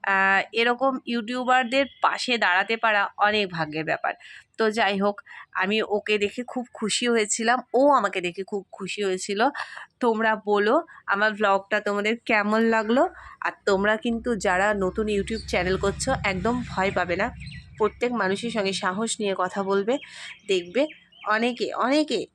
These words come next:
ভালো ইউটিউবার সত্যিই হয়, সবার মন কিন্তু এক হয় না। তো যাই হোক, এখানে দাদাভাইও এসে একটু হাই করে দিল, সামনে ওদের বিয়ে।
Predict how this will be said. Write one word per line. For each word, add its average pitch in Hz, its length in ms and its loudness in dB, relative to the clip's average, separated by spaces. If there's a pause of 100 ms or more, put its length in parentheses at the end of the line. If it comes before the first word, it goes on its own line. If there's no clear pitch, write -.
(220)
ভালো 175 260 -2
ইউটিউবার 180 460 -2
সত্যিই 196 420 -8
হয়, 147 220 -12 (300)
সবার 190 360 0
মন 190 240 -2
কিন্তু 208 360 -8
এক 180 180 -2
হয় 156 180 -8
না। 160 80 -12 (280)
তো 240 80 2
যাই 202 240 0
হোক, 226 160 0
এখানে 190 360 -4
দাদাভাইও 180 440 0
এসে 185 220 -2
একটু 202 180 -8
হাই 170 260 -2
করে 180 200 -2
দিল, 185 240 -2 (340)
সামনে 180 400 0
ওদের 180 300 0 (120)
বিয়ে। 202 280 -2